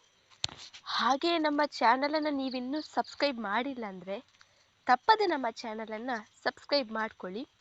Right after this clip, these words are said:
ಹಾಗೆ ಕಥೆಯ ಬಗ್ಗೆ ಅನಿಸಿಕೆಗಳನ್ನ ತಪ್ಪದೆ ಕಾಮೆಂಟ್ ಸೆಕ್ಷನಲ್ಲಿ ತಿಳಿಸಿ. ನಂಗೆ ನೋಡ್ಬೇಕು ಯಾರ್ಯಾರು ಈ ವಿ ವಿ ಜೋಡಿಯ ಫ್ಯಾನ್ಸ್ ಇದ್ದೀರಾ ಅಂತ ಹೇಳಿ. ಆಗ ನಂಗೆ ಸಹ ಖುಷಿ ಆಗ್ತದಲ್ವಾ? ಕಾಮೆಂಟಲ್ಲಿ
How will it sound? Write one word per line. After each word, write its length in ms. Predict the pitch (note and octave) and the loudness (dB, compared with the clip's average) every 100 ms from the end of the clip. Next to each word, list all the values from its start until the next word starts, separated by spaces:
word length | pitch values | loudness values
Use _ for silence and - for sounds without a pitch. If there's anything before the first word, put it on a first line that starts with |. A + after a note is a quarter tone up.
| _ _ _ - - _ | _ _ _ -20 -20 _
ಹಾಗೆ 420 | - C#4+ D4+ D4+ F4 | -2 8 8 8 0
ಕಥೆಯ 360 | C#4+ - D#4 | 0 2 -2
ಬಗ್ಗೆ 400 | F4 D#4 - D4+ | 0 0 4 2
ಅನಿಸಿಕೆಗಳನ್ನ 960 | C#4+ - A#3+ C4 - - C#4 B3 B3 C4 A3+ | 2 4 4 4 -8 -8 -4 -2 -2 -2 -4
ತಪ್ಪದೆ 540 | - A#3+ - F#4+ F#4+ | -2 -4 2 2 2
ಕಾಮೆಂಟ್ 360 | C#4+ C4+ C#4+ - | -2 -2 -4 -8
ಸೆಕ್ಷನಲ್ಲಿ 520 | - - B3+ A#3+ C4 | -4 -4 -4 -8 -6
ತಿಳಿಸಿ. 580 | C4 A#3+ G#3+ - A3+ - - - - | -4 -4 -6 -8 -8 -8 -20 -20 -6
ನಂಗೆ 240 | C4 C4 C4 | -4 0 0
ನೋಡ್ಬೇಕು 580 | B3+ D#4 D#4+ C#4+ A3+ A#3 | 2 2 2 -2 -4 0
ಯಾರ್ಯಾರು 540 | A#3 A#3+ C#4 C4+ B3 | 2 2 2 -2 -2
ಈ 300 | B3 B3 A#3 - - - - | -6 -6 -8 -12 -18 -18 -8
ವಿ 180 | B3 C4+ | -4 -2
ವಿ 160 | D4 | -2
ಜೋಡಿಯ 380 | A#3 C4 C4 A#3+ A#3+ | -2 -2 -2 -2 -4
ಫ್ಯಾನ್ಸ್ 440 | B3+ A#3+ B3+ - | 0 -2 -2 -8
ಇದ್ದೀರಾ 380 | A3 G#3 C4 A3 | -10 -6 -6 -6
ಅಂತ 200 | G#3+ A3 | -8 -10
ಹೇಳಿ. 420 | G#3 G#3 F3+ G3+ | -10 -10 -8 -8
ಆಗ 300 | - A#3+ C4 | 0 2 2
ನಂಗೆ 320 | C#4 C#4+ D4+ D#4+ | -2 -2 -4 -4
ಸಹ 120 | D#4 | -4
ಖುಷಿ 280 | C#4+ - C4+ | -2 0 0
ಆಗ್ತದಲ್ವಾ? 680 | - - G#3 G3 G#3 A3 | -4 -6 -6 -4 -2 -2
ಕಾಮೆಂಟಲ್ಲಿ 840 | - A3 B3+ B3 A#3+ A3+ A3+ G#3+ | -2 -6 -4 -4 -6 -4 -4 -4